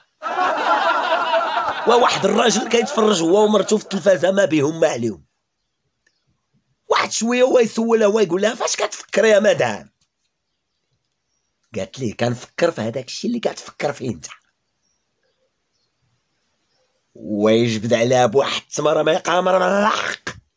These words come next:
قال لها: "هي باغا تزوجي عليا يا بنت الحرام". وواحد السيد جالس حدا دارو وحاط يدو على حنكو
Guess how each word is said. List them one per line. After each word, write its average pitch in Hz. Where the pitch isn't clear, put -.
قال 285
لها: 339
"هي 381
باغا 285
تزوجي 165
عليا 127
يا 147
بنت 113
الحرام". -
وواحد -
السيد 247
جالس 247
حدا 226
دارو 202
وحاط -
يدو 180
على 208
حنكو 214